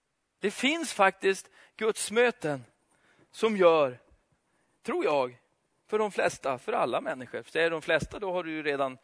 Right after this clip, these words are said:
sagt, "Inte jag." Som gör att du ändrar faktiskt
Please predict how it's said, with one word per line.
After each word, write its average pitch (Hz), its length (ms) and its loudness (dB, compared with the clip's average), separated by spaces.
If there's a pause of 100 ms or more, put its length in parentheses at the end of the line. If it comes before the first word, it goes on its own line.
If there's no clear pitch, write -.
(120)
sagt, 131 200 -10
"Inte 120 220 -14
jag." 110 180 -8 (1200)
Som 226 220 -2
gör 185 420 4 (880)
att 180 100 -4
du 202 120 6
ändrar 202 420 6
faktiskt 165 580 0